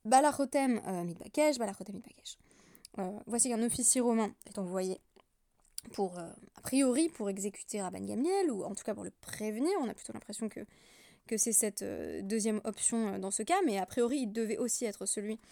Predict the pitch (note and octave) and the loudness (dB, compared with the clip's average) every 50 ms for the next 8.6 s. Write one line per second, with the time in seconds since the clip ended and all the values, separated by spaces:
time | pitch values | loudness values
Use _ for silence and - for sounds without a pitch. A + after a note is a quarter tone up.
0 | - - - - - - - G#3 F#3+ G3 - - A#3 A3 G3+ G3+ G#3+ F#3+ - - | -18 -18 -18 -18 -18 -16 -14 -12 -10 -8 -6 -4 -4 -2 -2 -2 -4 -4 -6 -8
1 | F#3+ - - - - - F4 F#4+ C#4+ A3 G#3 G3 A3+ C#4 D4+ C4+ - G#3+ G3+ G3+ | -8 -10 -10 -8 -4 -2 -2 0 0 -2 0 0 2 2 2 2 0 -4 -4 -4
2 | G#3 G3+ - - - - G#3+ B3+ D#4 D#4 - - - - C4+ D4 - - F3 D#3 | -6 -6 -8 -10 -12 -8 -6 -4 -4 -4 -4 -4 -4 -2 -2 -2 -2 -4 -8 -8
3 | D#3 F3+ G3+ B3+ E4 F4 - - - - - - - _ _ _ - G3 F3+ F3 | -6 -4 -2 -2 -2 -2 -2 -6 -8 -14 -20 -20 -20 _ _ _ -8 -8 -6 -6
4 | E3+ E3+ F3 G#3+ A#3+ B3 A#3 A3+ - A3+ G3+ - C4 D4+ D4+ - - A#3 A#3+ A3 | -6 -4 0 2 2 2 2 0 -4 -6 -2 -2 2 4 6 6 6 4 2 0
5 | G3 F#3 G3+ G#3 - - - F#3+ F3+ G3 - - - G#3 A3+ A3 - - A#3 A#3 | -2 -4 -4 -2 -4 -4 -4 -6 -8 -8 -6 -6 -4 -4 -4 -6 -4 -2 0 0
6 | A3+ G#3+ A3 A#3 G#3+ G3 F#3 G#3+ C4 - _ _ _ - _ _ _ _ _ _ | 0 2 2 0 0 0 -2 -4 -8 -12 _ _ _ -20 _ _ _ _ _ _
7 | - C4 F3 F3+ F3 E3+ E3+ F#3+ F3 G3+ A3 A#3 G#3 - A3 G3 F#3+ G3 - - | -8 -6 -6 -4 -4 -6 -8 -6 -4 -2 -2 -2 -2 -4 -8 -8 -8 -10 -12 -12
8 | - F3+ F3 - - G3 F3 F3+ E3+ F#3 B3+ D#4+ | -14 -10 -8 -6 -6 -6 -6 -6 -4 -2 0 0